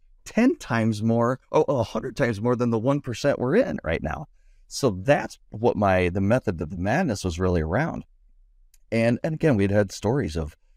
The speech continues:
"This is done really well." So the other thing that kinda started, uh, happening was, uh, models are, are, are wrong. Shocking. I mean, bad information in,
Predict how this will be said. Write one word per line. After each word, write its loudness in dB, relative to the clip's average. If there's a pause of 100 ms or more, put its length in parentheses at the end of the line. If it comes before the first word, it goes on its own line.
(100)
"This -8
is -8
done 2
really 2
well." 2
So 2 (680)
the 2
other 4
thing 2
that 0
kinda 2
started, 0
uh, 4
happening 0
was, 2
uh, 2 (240)
models -4 (640)
are, 4 (420)
are, -4 (140)
are 0
wrong. -2 (1160)
Shocking. -2 (260)
I -2
mean, 0 (100)
bad 4
information -2
in, -2